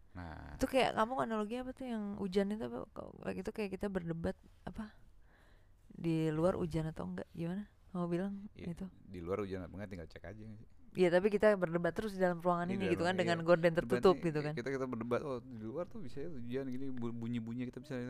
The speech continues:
Speaker 1: segala macam, sinyal-sinyal apa segala macam." Padahal
Speaker 2: Iya.
Speaker 1: tinggal dengan gorden tertutup lo nggak bisa ngelihat di
Speaker 2: Iya.
Speaker 1: luar hujan apa enggak. Padahal
Speaker 2: Iya.
Speaker 1: tinggal buka aja lihat, "Oh, hujan."
Speaker 2: Udah selesai
Speaker 1: Udah
Speaker 2: ya.
Speaker 1: selesai. <laughs>
Speaker 2: Perdebatan
Speaker 1: Perdebatan
Speaker 2: selesai ya.
Speaker 1: selesai.
Speaker 2: Tapi selalu jawabannya biasanya ke aku gitu sih, kayak,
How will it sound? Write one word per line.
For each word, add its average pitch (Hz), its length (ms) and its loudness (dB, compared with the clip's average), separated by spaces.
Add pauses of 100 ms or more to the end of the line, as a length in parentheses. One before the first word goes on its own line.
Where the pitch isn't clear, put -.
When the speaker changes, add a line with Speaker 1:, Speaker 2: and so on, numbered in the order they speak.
(400)
Speaker 1:
segala 110 300 -6
macam, 120 100 -8
sinyal-sinyal 110 640 -4
apa 107 160 -8
segala 110 240 -10
macam." - 140 -12
Padahal 92 160 -6
Speaker 2:
Iya. - 80 -8
Speaker 1:
tinggal 90 160 -4 (280)
dengan 107 240 -4
gorden 92 280 -2
tertutup - 320 -8
lo 147 100 -6
nggak 131 140 -2
bisa - 120 -14
ngelihat 101 280 -2 (240)
di - 80 -12
Speaker 2:
Iya. 92 120 -4
Speaker 1:
luar 104 160 2
hujan 101 220 2
apa 87 180 -6
enggak. 98 240 -6
Padahal 101 220 -2
Speaker 2:
Iya. - 140 -2
Speaker 1:
tinggal 98 240 -4
buka 104 400 -8
aja 135 180 -6
lihat, 123 260 -6
"Oh, 135 200 -6
hujan." 117 400 -6 (320)
Speaker 2:
Udah 185 260 6
selesai 190 380 2
Speaker 1:
Udah 143 100 4
Speaker 2:
ya. 143 100 4
Speaker 1:
selesai. 127 220 6
<laughs> - 100 12
Speaker 2:
Perdebatan 120 320 8
Speaker 1:
Perdebatan 202 360 8
Speaker 2:
selesai 233 360 6
ya. 131 140 0
Speaker 1:
selesai. - 200 -4 (500)
Speaker 2:
Tapi 196 200 4
selalu 226 300 4
jawabannya 196 400 10
biasanya 208 300 2
ke 208 100 0
aku 190 220 -2
gitu 190 180 -2
sih, 147 200 -2
kayak, 131 360 -2